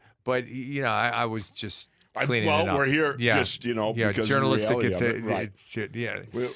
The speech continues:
Speaker 2: because
Speaker 1: And
Speaker 2: that's why Mike said, "I wouldn't have used that
Speaker 1: Yeah,
Speaker 2: language."
Speaker 1: yeah, yeah.
Speaker 2: But then he went on to use it.
Speaker 1: Yeah, yeah, yeah.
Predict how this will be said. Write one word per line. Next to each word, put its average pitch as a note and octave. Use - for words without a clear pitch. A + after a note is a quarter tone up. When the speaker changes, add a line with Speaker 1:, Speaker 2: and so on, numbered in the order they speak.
Speaker 2:
because C#3+
Speaker 1:
And C3+
Speaker 2:
that's C3+
why D3+
Mike B2+
said, G#2
"I G2+
wouldn't A#2
have F#2
used G3+
that A#2
Speaker 1:
Yeah, A2+
Speaker 2:
language." G#2
Speaker 1:
yeah, A#2+
yeah. B2
Speaker 2:
But G#2+
then F#3+
he E3+
went E3
on D#3+
to A#2+
use E3
it. C3
Speaker 1:
Yeah, A#2+
yeah, A#2+
yeah. G#3